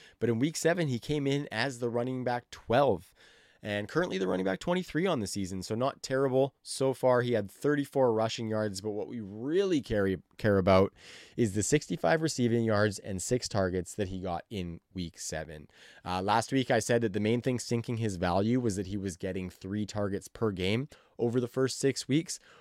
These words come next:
Well, it sounds like the Bucs listened to the True North Fantasy podcast, 'cause he doubled that with those six in week seven.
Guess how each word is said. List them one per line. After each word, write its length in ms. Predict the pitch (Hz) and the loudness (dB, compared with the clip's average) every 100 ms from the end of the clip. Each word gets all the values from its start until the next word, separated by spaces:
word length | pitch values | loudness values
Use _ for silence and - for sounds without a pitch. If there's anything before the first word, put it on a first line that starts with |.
| _ | _
Well, 380 | - 92 117 131 | -6 0 4 4
it 160 | - 104 | 2 -2
sounds 300 | 117 120 123 | 0 0 0
like 140 | 120 | -2
the 100 | 107 | -2
Bucs 280 | 90 104 - | 0 -2 -2
listened 400 | 98 107 117 113 | 0 0 0 0
to 60 | 107 | 0
the 80 | 95 | -2
True 200 | - 110 | 0 0
North 200 | 101 92 | 0 0
Fantasy 360 | 107 101 101 | -2 -2 -4
podcast, 640 | 92 107 107 113 107 104 - - - | 2 4 4 2 2 2 -4 -20 -12
'cause 100 | 127 | -4
he 80 | 147 | -4
doubled 440 | 110 95 92 98 | 0 2 2 2
that 240 | 95 95 92 | 2 2 0
with 180 | 98 - | -6 -4
those 240 | 95 90 | -4 -4
six 380 | - 117 - - | -4 -4 -6 -10
in 320 | 110 101 92 | -6 -6 -6
week 300 | 85 104 - | -4 -6 -6
seven. 580 | - - 123 120 120 117 | -10 -2 0 2 2 0